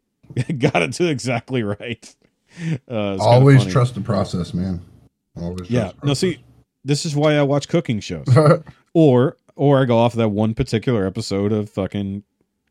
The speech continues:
Speaker 1: Letterkenny when they talk about how to cook steaks.
Speaker 2: <laughs> Man, if only you knew
Speaker 1: Which is
Speaker 2: somebody.
Speaker 1: actually fairly accurate.
Speaker 2: If only you knew
Speaker 1: Which is
Speaker 2: somebody
Speaker 1: fairly
Speaker 2: who's
Speaker 1: accurate.
Speaker 2: message or call real quick.
Speaker 1: Well, you were busy with your own Valentine's, I assumed.
Speaker 2: I know.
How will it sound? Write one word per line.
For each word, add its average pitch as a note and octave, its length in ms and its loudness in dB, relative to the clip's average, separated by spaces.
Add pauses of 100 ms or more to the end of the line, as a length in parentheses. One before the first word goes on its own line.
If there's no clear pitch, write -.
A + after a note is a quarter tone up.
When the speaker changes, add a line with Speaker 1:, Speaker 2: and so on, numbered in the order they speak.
Speaker 1:
Letterkenny A#2+ 480 -2
when G#2 120 -4
they G#2+ 60 -4
talk F#2+ 220 -6
about G#2 140 -4
how G#2+ 80 -2
to A#2+ 80 -6
cook C#3 160 -8
steaks. G#3 420 -2
Speaker 2:
<laughs> - 40 -20 (1800)
Man, G2 320 -8
if F2+ 120 -8
only G#2+ 180 -2
you G2 60 0
knew G2 240 0
Speaker 1:
Which A2 140 0
is F#2+ 40 -2
Speaker 2:
somebody. C3 180 2
Speaker 1:
actually E3+ 220 2
fairly B2+ 440 0
accurate. G2+ 420 -4
Speaker 2:
If C#3+ 60 0
only A2 100 0
you F#2 100 -4
knew G2+ 60 -6
Speaker 1:
Which G#2+ 140 -8
is F2 80 -6
Speaker 2:
somebody F2 200 -6
Speaker 1:
fairly G#2 140 -4
Speaker 2:
who's C3+ 80 -4
Speaker 1:
accurate. D#2 320 -10 (200)
Speaker 2:
message D#2+ 580 -10
or C#2 80 -14
call E2+ 300 -14
real D#2+ 200 -16
quick. D#2+ 240 -14 (200)
Speaker 1:
Well, C#3 120 -2
you B2 180 0
were D3+ 120 2
busy C3 260 2
with C3 180 0
your A2 100 2
own B2+ 140 2
Valentine's, E2+ 520 -6
I E2+ 80 -6
assumed. E2 380 -10
Speaker 2:
I F#2 140 -6
know. F2 380 -2